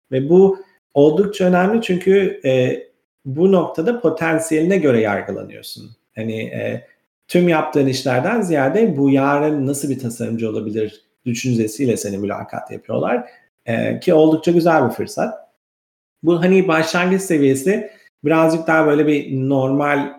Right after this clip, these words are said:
seviyeye doğru çıkarsak, e, hani normal seviye aslında bir portfolyo, yani yaptığın işleri listeleyen bir, e, hani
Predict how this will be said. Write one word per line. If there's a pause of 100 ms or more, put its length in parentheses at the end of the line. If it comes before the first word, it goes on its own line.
(220)
seviyeye
doğru
çıkarsak, (460)
e, (420)
hani
normal
seviye
aslında
bir (280)
portfolyo,
yani
yaptığın
işleri
listeleyen
bir, (380)
e, (140)
hani